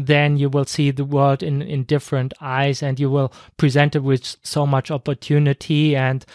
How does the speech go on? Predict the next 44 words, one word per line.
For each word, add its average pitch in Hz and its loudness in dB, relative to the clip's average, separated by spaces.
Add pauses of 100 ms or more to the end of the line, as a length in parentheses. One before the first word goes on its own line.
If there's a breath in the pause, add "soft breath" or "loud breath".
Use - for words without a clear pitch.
(360 loud breath)
at 196 -2
some 202 2
point, 170 4
the, 151 4
the 147 2
money 147 4
will 139 0
come 131 -4
in. 147 2
It's - -4
just 143 0
a 147 0
natural 139 0
byproduct 139 0
of 135 -2 (280 loud breath)
giving 143 2
so 147 0
much 131 -4
value. 139 2
And 131 -2
that's 135 -4
why 131 0
I'm, 131 -6 (340 loud breath)
I'm, 170 2
cr-, 196 -4
I'm 165 2
recording 143 2
this, 135 -2
this 147 -8
podcast - -4
and, 139 -2
um, 135 0 (200 soft breath)
yeah, 185 2 (320)
sharing 165 0
all 151 4
of 139 -2
this 151 0
with 139 -2
you, 160 4
because 143 -2
it 147 -4
also 139 -2
helps - -4
me 143 -4